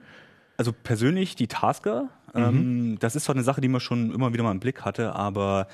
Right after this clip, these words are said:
Speaker 2: Erklär mal, was es ist.
Speaker 1: Ähm, so Tasker kann man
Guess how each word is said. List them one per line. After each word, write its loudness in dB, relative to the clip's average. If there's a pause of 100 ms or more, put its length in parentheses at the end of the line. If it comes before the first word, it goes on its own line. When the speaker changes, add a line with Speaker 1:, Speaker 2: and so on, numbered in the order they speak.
(320)
Speaker 2:
Erklär 6
mal, 6
was -2
es -8
ist. 0
Speaker 1:
Ähm, 2
so 0
Tasker 6
kann 2
man 4